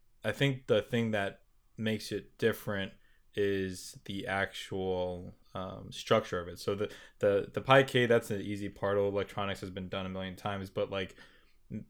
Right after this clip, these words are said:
you know, what it looks like is what it's, what it's gonna be cool. And I know I mentioned to you guys the other day, like, "Oh, that'd be sick if we make it all have Legos." I'm not gonna end up doing that, but, um, I've been, like, thinking, like, retro, like, "Oh, how can I make it, like, really cool and, like, retro designed?"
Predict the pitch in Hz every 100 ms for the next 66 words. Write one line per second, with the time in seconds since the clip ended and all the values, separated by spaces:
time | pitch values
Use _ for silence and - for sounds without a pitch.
0 | _ _ _ - 107 92 117 123 101 120
1 | 131 110 92 98 95 98 - - - 107
2 | 104 95 104 95 92 113 101 101 120 123
3 | 117 110 98 113 107 101 104 98 104 101
4 | 92 117 110 104 101 110 104 101 104 95
5 | 92 104 98 95 92 98 - 104 107 107
6 | 101 98 95 - 95 98 117 113 - 101
7 | - - - _ _ - 101 98 92 90
8 | 98 _ _ _ _ _ - - - 110
9 | 113 104 110 123 110 104 92 98 113 113
10 | 107 98 95 - 107 110 104 113 101 101
11 | 95 101 104 98 - 104 98 95 101 98
12 | 107 98 95 95 98 98